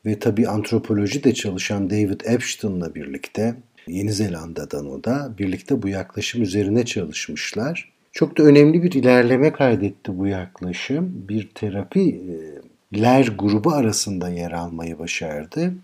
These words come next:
Tabii Michael White maalesef iki bin sekizde geçirdiği bir kalp krizi neticesinde aramızdan ayrıldı. Bizim için de meslek açısından da önemli bir kayıptır.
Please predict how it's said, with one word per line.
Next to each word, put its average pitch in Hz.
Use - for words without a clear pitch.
Tabii 127
Michael 127
White 131
maalesef 131
iki 107
bin 110
sekizde 131
geçirdiği 110
bir 104
kalp 127
krizi 92
neticesinde 101
aramızdan 110
ayrıldı. 90
Bizim 98
için 101
de 92
meslek 95
açısından 110
da 113
önemli 113
bir 113
kayıptır. 92